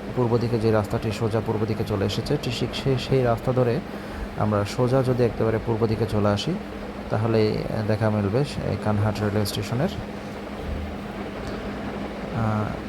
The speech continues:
এখান থেকেই কিন্তু, আহ, যাত্রীরা ঢাকা, আহ, চট্টগ্রাম এবং, আহ, দোহাজারের দিকে, আহ, লোকাল যে ট্রেনগুলো চলে সেগুলোতে যাতায়াত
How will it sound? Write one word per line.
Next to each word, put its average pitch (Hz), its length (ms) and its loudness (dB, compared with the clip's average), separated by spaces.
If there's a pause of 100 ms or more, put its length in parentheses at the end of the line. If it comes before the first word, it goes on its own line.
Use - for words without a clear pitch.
(720)
এখান 139 200 4
থেকেই 147 260 4
কিন্তু, 131 480 2
আহ, 113 320 0 (560)
যাত্রীরা 117 600 4 (1120)
ঢাকা, 113 240 2
আহ, 113 340 0
চট্টগ্রাম 117 500 2
এবং, 107 280 2
আহ, - 920 -8 (600)
দোহাজারের 120 420 6
দিকে, 117 260 4
আহ, 101 480 -2
লোকাল 120 300 4
যে 113 160 0
ট্রেনগুলো 110 400 2
চলে 113 260 2
সেগুলোতে 107 440 2
যাতায়াত 107 300 2